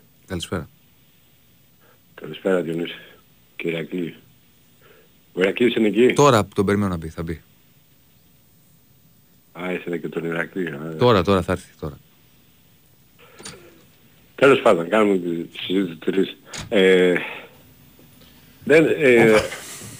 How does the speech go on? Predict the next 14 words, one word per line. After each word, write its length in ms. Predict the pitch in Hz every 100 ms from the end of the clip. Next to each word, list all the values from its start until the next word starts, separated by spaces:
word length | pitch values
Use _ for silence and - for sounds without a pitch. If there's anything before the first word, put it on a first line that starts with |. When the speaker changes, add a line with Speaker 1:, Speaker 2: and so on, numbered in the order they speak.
| -
Speaker 2:
δεν 140 | 147
ξέρω 260 | 160 190 151
πόσοι 260 | 160 151
βλέπουν 380 | 135 139 135 117
αυτό 260 | 110 - 120
και 140 | 117
δεν 200 | 104 107
το 100 | 107
έχω 140 | 110 107
ακούσει 360 | 92 110 -
τώρα 280 | - 98 92
τις 140 | - -
τελευταίες 500 | 87 87 - 98 -
μέρες 320 | 90 95 85